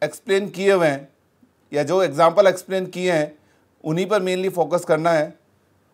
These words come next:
और साथ ही साथ नीट के एग्जाम में अगर देखें, तो इनऑर्गेनिक केमिस्ट्री से कॉन्सेप्ट बेस्ड क्वेश्चन ज़्यादा आते हैं, इन्फॉर्मेशन वाले क्वेश्चन कम ही आते हैं। अब एक लास्ट क्वेश्चन मैं मालो सर आपसे पूछना चाहूँगा कि जब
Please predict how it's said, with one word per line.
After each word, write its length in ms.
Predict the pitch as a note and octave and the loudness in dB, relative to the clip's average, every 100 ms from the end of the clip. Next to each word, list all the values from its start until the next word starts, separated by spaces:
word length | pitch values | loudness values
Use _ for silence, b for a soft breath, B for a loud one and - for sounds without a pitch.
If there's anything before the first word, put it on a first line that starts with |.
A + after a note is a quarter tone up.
| _ _ | _ _
और 80 | D3 | -2
साथ 220 | D3+ E3+ | 2 2
ही 140 | E3+ A3 | 2 4
साथ 200 | F3+ C#3 - _ _ _ _ B2+ | 4 4 0 _ _ _ _ -4
नीट 200 | F#3 - | -4 0
के 100 | G#3+ | -2
एग्जाम 300 | D#3 F#3+ F#3+ | 4 4 4
में 100 | F#3+ | 2
अगर 140 | F3+ | 0
देखें, 440 | E3+ E3 E3 C#3+ - _ _ _ _ _ | 0 0 0 -2 -6 _ _ _ _ _
तो 60 | D#3 | 0
इनऑर्गेनिक 420 | D#3 D#3 F#3+ G3 | 4 2 0 -4
केमिस्ट्री 380 | F#3 F#3 F3+ F#3 | -2 -2 0 0
से 180 | C#3+ C3 - _ _ _ - | 0 -4 -10 _ _ _ 2
कॉन्सेप्ट 380 | D#3+ D#3+ G3+ | 2 2 0
बेस्ड 220 | E3+ F#3+ F#3+ | 2 0 0
क्वेश्चन 280 | F3+ F#3 | -4 -4
ज़्यादा 300 | E3+ D#3 F3 | 4 6 8
आते 180 | E3+ E3+ | 6 4
हैं, 220 | E3+ F3+ - _ _ _ D3+ | -4 -4 -16 _ _ _ -8
इन्फॉर्मेशन 640 | D3+ F3+ F3 F#3+ F3+ G3 | 0 2 4 0 -2 0
वाले 200 | F3+ E3+ | 0 0
क्वेश्चन 400 | E3 E3 E3+ F3 - _ - | -4 -4 -6 -8 -14 _ 0
कम 160 | D3+ | 2
ही 80 | D#3+ | 4
आते 240 | C#3+ A2 A2 | 0 0 -6
हैं। 200 | B2+ - _ _ _ _ _ _ _ _ _ | -10 -18 _ _ _ _ _ _ _ _ _
अब 160 | D#3 D#3+ | 2 2
एक 180 | F3 E3 | -4 2
लास्ट 240 | E3+ G#3 - | 6 6 4
क्वेश्चन 300 | G3 G3+ F#3 | -2 -2 -4
मैं 100 | F3 | -2
मालो 220 | D#3+ E3+ | 0 0
सर 160 | F3 | 2
आपसे 220 | D#3+ D#3 D#3+ | 0 0 -8
पूछना 240 | D3+ D3+ | -6 -4
चाहूँगा 380 | D#3+ E3 D#3 C3 - _ _ _ _ _ _ _ _ _ | 0 0 2 -2 -4 _ _ _ _ _ _ _ _ _
कि 80 | F3+ | 0
जब 280 | G#3 G#3 | 2 2